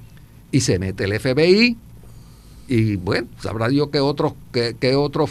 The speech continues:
eh, funcionarios de, de esos que están en, en, en la Marina, que están en el ejército, que están en la, eh, en la, en las fuerzas, eh, aéreas, este, investigando aquí.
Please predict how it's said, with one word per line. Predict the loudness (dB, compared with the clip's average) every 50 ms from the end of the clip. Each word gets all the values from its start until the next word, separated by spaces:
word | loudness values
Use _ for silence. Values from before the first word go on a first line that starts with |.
| -4 -4 -4
eh, | -2 -2 -2 -4 -2
funcionarios | -2 -2 -2 0 -2 -2 0 2 2 2 2 2 2 2 2 0 0 -4 -10 -16 -20 -20 -14 -10
de, | -8 -8 -6
de | -4 -4
esos | -2 -2 -2 -4
que | -4 -6
están | -8 -2 0 0 2 2 0 -2 -6 -6 -4
en, | -4 -4 -4 -4 -4 -6 -6 -8 -10 -10 -10
en, | -10 -10 -10 -8 -8 -6 -6 -4 -4 -6 -8 -8
en | -8 -8 -6 -4 -4
la | -4 -2
Marina, | -2 -2 0 2 4 4 4 4 2 0 -2
que | -6
están | -8 -6 -6 -4 -4 -2
en | -2 -2 -2
el | -2 -2 -2 0
ejército, | -2 -2 -2 -4 -4 -4 -4 -4 -4 -6
que | -6
están | -8 -6 -6 -4 -4 -6 -6 -10 -14 -14 -14 -6 -2
en | -2 0 0
la, | 2 0 0 0 -2 -2
eh, | -2 -2 -2 -2 -2 -4 -4 -4
en | -4 -4
la, | -4 -6 -8 -8 -8
en | -6 -4
las | -4 -4 -4
fuerzas, | -4 -4 -4 -4 -2 -2 0 0 0 2 0 0 0
eh, | 0 0 -2 -2 -4 -2
aéreas, | 0 0 2 4 4 4 4 4 4 2 2 0 -2 -10 -18 -20 -14 -4
este, | -2 -2 0 2 2
investigando | 4 4 4 4 4 4 4 4 6 4
aquí. | 4 4 2 -2 -4